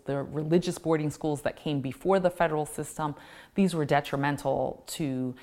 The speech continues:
Indigenous children, families, and communities, and that literally they were acts of violence against the Indigenous peoples and their nations. And the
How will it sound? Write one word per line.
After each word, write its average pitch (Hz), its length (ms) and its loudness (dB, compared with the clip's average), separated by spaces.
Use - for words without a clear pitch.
Indigenous 139 720 0
children, 185 640 2
families, 160 600 0
and 139 180 -4
communities, 156 680 -2
and 147 220 -4
that 147 280 -6
literally 160 600 0
they 139 220 -2
were 139 460 -2
acts 208 420 -6
of 147 520 2
violence 143 760 2
against 147 640 -2
the 147 160 0
Indigenous 139 640 -2
peoples 151 580 -4
and 147 300 -4
their 139 180 -2
nations. - 680 -6
And 151 380 0
the 147 120 4